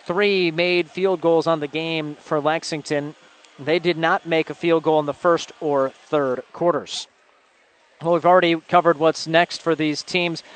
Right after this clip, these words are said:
What's next for, uh, our airwaves? Uh, tomorrow on E S P N Hastings, uh,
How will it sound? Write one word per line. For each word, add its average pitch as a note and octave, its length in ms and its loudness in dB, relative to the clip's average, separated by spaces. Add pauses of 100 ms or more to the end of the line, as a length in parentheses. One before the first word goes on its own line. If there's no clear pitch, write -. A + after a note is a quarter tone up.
(140)
What's E3+ 240 0
next F3 380 0
for, D#3+ 240 6
uh, D3 240 4
our E3+ 240 4
airwaves? D#3 760 2
Uh, D#3 140 -2
tomorrow E3 800 6
on D#3 420 2
E F3+ 100 0
S F3 160 2
P E3+ 200 -2
N D3+ 100 2
Hastings, E3+ 840 -8
uh, D#3+ 60 0